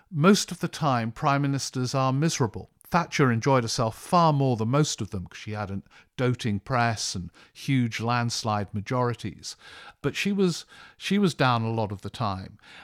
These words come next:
And although Johnson is very different to all these other modern prime ministers I write about in the book, I think there will be one thing that links him with them, and that is he'll start to feel miserable soon. Some say he's already not enjoying it. I've no idea.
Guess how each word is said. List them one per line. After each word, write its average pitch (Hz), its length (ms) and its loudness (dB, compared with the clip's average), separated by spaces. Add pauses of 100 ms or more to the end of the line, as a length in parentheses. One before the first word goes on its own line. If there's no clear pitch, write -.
And 135 160 2
although 160 260 4
Johnson 165 520 2
is 117 100 0
very 147 340 2
different - 640 -6 (140)
to - 160 -10
all 135 260 0
these 107 420 -4
other 113 300 -4
modern 101 380 -6
prime 104 320 -2
ministers 101 440 -6
I 98 120 -6
write 110 320 -4
about 101 320 -6
in 98 80 -4
the 95 80 -6
book, 104 400 -8 (500)
I 127 140 0
think 165 320 -2
there 131 280 -4
will 123 160 -2
be 123 360 -2
one 135 340 -2
thing 117 480 -2 (360)
that 113 140 -8
links 123 440 -4 (180)
him 123 320 0
with 104 160 -2
them, 113 320 0
and 104 140 -2
that 117 160 -2
is 107 140 -6
he'll 120 180 -2
start - 340 -6
to - 60 -20
feel 104 200 -4
miserable 95 440 -8
soon. 95 320 -4
Some 147 260 0
say 123 220 -2
he's 107 200 -4
already 107 360 -2
not 98 180 -8
enjoying 95 400 -8
it. 87 100 -12
I've 107 200 -8
no 120 180 2
idea. 92 440 -6